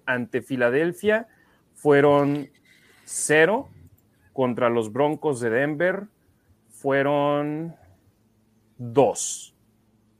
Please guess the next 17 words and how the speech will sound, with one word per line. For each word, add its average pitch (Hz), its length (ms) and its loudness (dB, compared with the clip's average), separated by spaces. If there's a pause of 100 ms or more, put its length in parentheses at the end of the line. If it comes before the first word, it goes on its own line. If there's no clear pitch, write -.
(960)
Entonces, 135 1040 0 (480)
son 196 340 4
me-, 190 120 8
muchos 160 480 4
mejores 175 340 4
números 190 400 2
que - 80 4
al 139 100 4
principio 143 440 2
de 170 40 8
la 143 120 6
temporada, 131 420 4
donde, 123 400 0
donde 120 320 0
traían 120 380 0
a 156 120 0
Carr 160 460 6